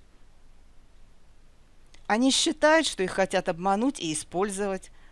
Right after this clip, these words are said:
Они предпочитают ждать увеличения пенсий, получения дотаций от государства и продолжают тянуть безденежное существование. Они живут в долгах, но всё ещё надеются, что всё само собой станет лучше.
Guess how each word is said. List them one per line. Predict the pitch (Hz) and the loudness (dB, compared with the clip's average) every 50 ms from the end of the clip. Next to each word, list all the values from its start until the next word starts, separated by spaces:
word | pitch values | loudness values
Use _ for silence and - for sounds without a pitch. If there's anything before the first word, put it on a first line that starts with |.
| - - - | -20 -8 -4
Они | - 196 240 294 320 | 0 2 4 4 2
предпочитают | 277 - 269 - - 247 233 - - - 254 247 240 214 | 2 0 -2 -2 -2 -4 -4 -4 -2 2 4 4 4 4
ждать | 180 170 175 220 240 254 247 | 2 0 4 4 4 4 4
увеличения | 254 220 226 208 233 208 - - 240 240 247 240 | 0 -4 -4 -4 -2 -2 -2 0 0 0 0 -2
пенсий, | - - 180 180 185 226 208 - 226 208 | -2 -4 -6 -4 -4 -4 -4 -4 -6 -6
получения | - 208 202 214 - - 240 233 240 220 | -4 -4 -4 -4 -4 -4 -2 -2 -2 0
дотаций | 196 226 208 - - 170 185 202 - - 214 | 2 2 2 4 6 6 6 6 4 0 -4
от | 196 | -4
государства | 185 202 202 - 208 185 208 196 196 - - 202 - - - - - - | -4 -8 -10 -8 -4 -2 -2 -2 -2 -4 -8 -10 -10 -10 -14 -20 -14 -6
и | - 294 | -4 -2
продолжают | 302 311 311 302 269 277 285 285 226 202 226 233 240 262 262 - | 2 4 4 6 8 8 6 6 4 4 4 6 6 6 4 0
тянуть | - 254 247 220 233 247 | -4 -4 -2 -2 -2 -4
безденежное | 226 214 220 208 170 175 160 190 208 202 208 - 214 208 202 190 - | -4 -6 -8 -8 -8 -6 -6 -4 -4 -4 -4 -4 -4 -4 -4 -4 -4
существование. | - 185 - - 185 - - - 196 185 175 185 180 165 165 160 160 156 165 - - - - - - - - - - - - - - - - - | -6 -4 -4 -4 -4 -4 -4 -2 -2 -2 0 0 -2 -4 -4 -8 -10 -12 -14 -16 -18 -20 -20 -20 -20 -20 -20 -20 -20 -20 -20 -20 -20 -20 0 4
Они | 196 196 233 269 302 | 4 4 6 6 4
живут | 269 262 262 269 277 247 | 4 2 2 0 -2 -4
в | 240 | 0
долгах, | 214 254 254 254 240 185 - 180 190 214 220 - - | 4 6 6 6 6 6 8 8 8 8 6 4 -2
но | - 190 202 | -6 -6 -6
всё | - - 214 208 | -4 -2 -2 0
ещё | 202 202 - 208 190 | 0 0 0 0 0
надеются, | 185 185 160 131 135 180 214 247 254 - - - 233 | 0 0 0 -2 -2 -2 0 0 0 -2 -4 -6 -6
что | - - - 214 | -6 -6 -6 -8
всё | - - - - 185 214 240 | -10 -10 -6 -4 -2 -2 -2
само | - 233 214 202 208 220 | 0 0 -2 0 -2 -4
собой | 214 - 214 196 185 202 190 | -2 0 -2 0 0 -2 -4
станет | - - - 196 196 202 196 - | -2 -2 -2 -2 -2 -2 -6 -8
лучше. | 220 214 208 190 - - - - - | -8 -8 -8 -6 -6 -6 -6 -6 -8